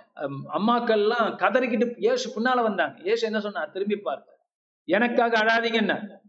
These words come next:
உங்களுக்காக அழுங்க." பரிதாபப்படக்கூடியவர்கள் நீங்கள், நான் அல்ல. அவர் என்ன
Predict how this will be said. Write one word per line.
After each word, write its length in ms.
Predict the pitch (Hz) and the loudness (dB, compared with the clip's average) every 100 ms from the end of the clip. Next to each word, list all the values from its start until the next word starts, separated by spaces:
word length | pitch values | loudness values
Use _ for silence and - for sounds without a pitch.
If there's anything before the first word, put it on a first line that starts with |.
| _ _ _ _ _ _ _ _ _ _ 147 | _ _ _ _ _ _ _ _ _ _ -6
உங்களுக்காக 580 | 185 208 208 196 180 | 0 2 4 2 2
அழுங்க." 220 | 165 143 - - | 0 -2 -4 0
பரிதாபப்படக்கூடியவர்கள் 1200 | 190 220 214 214 208 202 202 202 208 208 180 156 | 2 4 2 2 2 2 2 2 4 2 0 0
நீங்கள், 400 | 220 240 185 - - _ _ _ _ _ _ _ _ _ _ 156 | 2 2 0 -2 -20 _ _ _ _ _ _ _ _ _ _ 0
நான் 200 | 180 226 | 2 4
அல்ல. 240 | 226 208 160 - - _ _ _ _ _ _ _ _ _ _ _ _ _ | 4 2 0 -6 -14 _ _ _ _ _ _ _ _ _ _ _ _ _
அவர் 140 | 160 190 | 2 4
என்ன 200 | 208 | 4